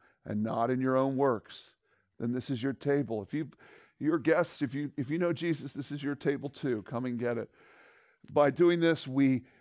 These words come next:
we affirm all these truths, right? And we enact them and live them out.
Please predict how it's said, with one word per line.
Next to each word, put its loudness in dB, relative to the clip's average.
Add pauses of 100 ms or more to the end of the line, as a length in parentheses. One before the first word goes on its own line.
(140)
we 8
affirm 4
all 4
these 0
truths, -4
right? 0
And 0
we 0
enact -2
them -8
and -6
live -2
them -8
out. -10